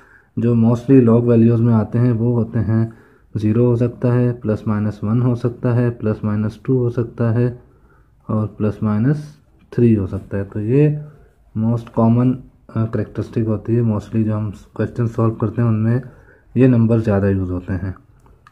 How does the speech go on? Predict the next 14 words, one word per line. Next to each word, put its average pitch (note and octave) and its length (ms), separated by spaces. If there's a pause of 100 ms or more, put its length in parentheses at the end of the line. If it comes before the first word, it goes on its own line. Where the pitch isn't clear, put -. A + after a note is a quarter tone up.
(120)
तो G#2 80
अभी B2+ 160
तुमने C#3 240
बात A#2 260
कर A#2 120
ली B2 200
कि C#3 460
characteristic A2+ 460
जो A#2+ 120
है B2+ 60
वो C3+ 100
integer C3 420
part G2+ 320
है। G2+ 200